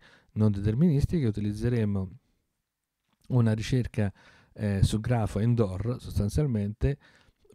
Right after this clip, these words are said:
per, eh, per, per risolvere il, il nostro problema. Ehm, ecco, quindi, eh, per esempio,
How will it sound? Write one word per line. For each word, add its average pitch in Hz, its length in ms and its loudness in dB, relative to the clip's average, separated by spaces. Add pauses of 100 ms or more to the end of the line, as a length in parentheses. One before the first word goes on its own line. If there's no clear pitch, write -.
per, 107 300 2
eh, 101 680 0
per, 101 400 0
per 98 140 0
risolvere 101 580 0 (380)
il, 98 460 -4
il 117 120 2
nostro 107 320 0
problema. 90 560 -4 (720)
Ehm, 92 2000 -8 (920)
ecco, - 420 -12 (120)
quindi, 120 420 0 (1040)
eh, 101 560 -2 (1900)
per 92 140 2
esempio, 95 460 2